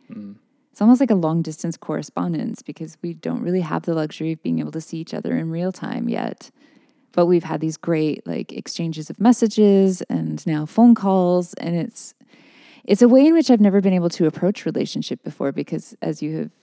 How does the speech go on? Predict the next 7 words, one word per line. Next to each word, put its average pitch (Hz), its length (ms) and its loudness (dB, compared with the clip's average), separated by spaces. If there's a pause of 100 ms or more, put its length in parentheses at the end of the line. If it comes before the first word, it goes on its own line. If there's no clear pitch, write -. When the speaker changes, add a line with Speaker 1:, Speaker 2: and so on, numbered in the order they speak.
(160)
Speaker 2:
noted 165 460 -4 (200)
in 233 440 -6
Speaker 1:
<laughs> - 40 -4
Speaker 2:
episodes, 165 500 0
exactly, 175 600 0
like, 165 200 -2
I 165 240 -6